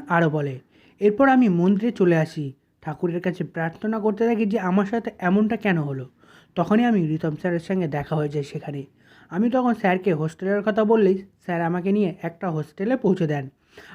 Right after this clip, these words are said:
আর কিছুই হয়নি। আপনি যেসবগুলো ভাবছেন সেগুলো কিছুই হয়নি।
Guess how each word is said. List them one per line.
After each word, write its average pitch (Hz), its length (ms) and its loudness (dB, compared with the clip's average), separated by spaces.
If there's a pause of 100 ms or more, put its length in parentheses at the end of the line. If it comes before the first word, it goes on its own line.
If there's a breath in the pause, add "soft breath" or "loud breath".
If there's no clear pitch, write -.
আর 185 180 4 (120)
কিছুই 214 260 2
হয়নি। 143 400 -4 (300)
আপনি 170 280 2
যেসবগুলো 180 480 0
ভাবছেন 170 520 -2
সেগুলো 185 360 2
কিছুই 185 320 0
হয়নি। 143 360 0